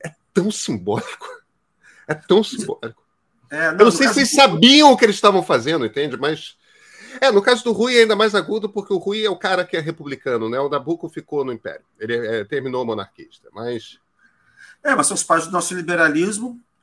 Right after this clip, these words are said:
Speaker 2: vertentes um pouco diferentes, mas o caso do específico do Rui, cara, ele apanhar de bolsonarista apoiou de florianista, apoiou de hermi-, apanhou de hermista, ia apanhar de getulista.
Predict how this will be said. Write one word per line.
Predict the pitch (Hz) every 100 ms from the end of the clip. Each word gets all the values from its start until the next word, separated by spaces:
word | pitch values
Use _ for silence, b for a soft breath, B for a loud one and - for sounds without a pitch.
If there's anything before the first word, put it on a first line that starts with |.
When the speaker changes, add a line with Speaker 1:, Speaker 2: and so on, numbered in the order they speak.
| _
Speaker 2:
vertentes | 131 143 - 131 135 -
um | 123
pouco | 165
diferentes, | - 151 139 160 - - - -
mas | 147 156 156
o |
caso | 202 190 190
do |
específico | - 175 - 196 - 175
do | 147
Rui, | 143 202 233
cara, | - 131 123 -
ele | 185 233
apanhar | - - 202 156 151 190 208 127 -
de | 139
bolsonarista | 147 156 - 156 123 131 196 - - 101 _ _ _ _ _ _ _ _ _ _ _ _ _ _ _ _ _ _ _
apoiou | 359 277 196 175 185
de |
florianista, | - 175 156 151 151 156 151 - _ _ _ _ _ _ _ _ _
apoiou | - 175 165 165
de | 147
hermi-, | 147 143 147 147
apanhou | 151 175 147 147
de | 147
hermista, | 160 143 151 147 - _ -
ia | 208 220
apanhar | 214 220 202 180 185
de | 165
getulista. | 156 165 180 160 160 - - 165